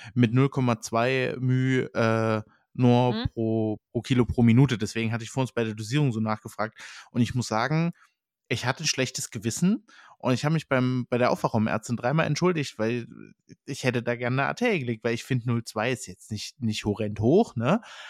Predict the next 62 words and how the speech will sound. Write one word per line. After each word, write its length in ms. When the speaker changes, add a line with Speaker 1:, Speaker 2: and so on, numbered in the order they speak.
Speaker 1:
Aber 180
es 100
ist 80
schon 300
nicht 180
wenig. 400
Aber 200
wenn 140
ich 60
Speaker 2:
Ja. 80
Speaker 1:
mir 60
jetzt 180
das 80
Studiensetting 720
angucke, 400
klar, 440
intensiv, 540
O 80
P 220
und 180
wie 100
auch 160
immer, 320
aber 180
die 220
haben 180
zwei 220
Komma 300
fünf 280
ausgeschlossen 680
und 120
das, 220
also 260
das 180
ist 100
krass. 640
Speaker 2:
Äh, 140
das 200
finde 240
ich, 160
das 240
finde 220
ich, 100
also 320
wie 120
soll 80
ich 100
sagen, 300
ich 100
glaube, 220
wenn 100
ich 120
diese 240
Studie 260
gemacht 360
hätte, 280
wovon 340
ich 80
natürlich 340
weit 200
entfernt 560
bin, 220